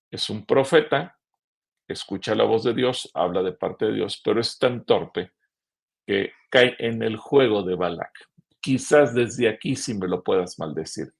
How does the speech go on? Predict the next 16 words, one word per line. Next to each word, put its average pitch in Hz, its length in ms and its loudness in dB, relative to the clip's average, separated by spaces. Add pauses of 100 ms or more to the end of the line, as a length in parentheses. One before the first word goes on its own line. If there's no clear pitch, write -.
(320)
quizás 131 600 0
desde 113 340 -2
allá 107 300 2
lo - 220 -4
puedas 90 380 -2
hacer, 90 340 -6 (360)
quizás 147 580 2
si 127 160 -4
te - 100 -2
pones", 151 540 -4 (340)
y 127 140 2
él 147 220 4
cae 190 300 2
en 113 100 -2
el 95 140 -2
juego, - 460 -2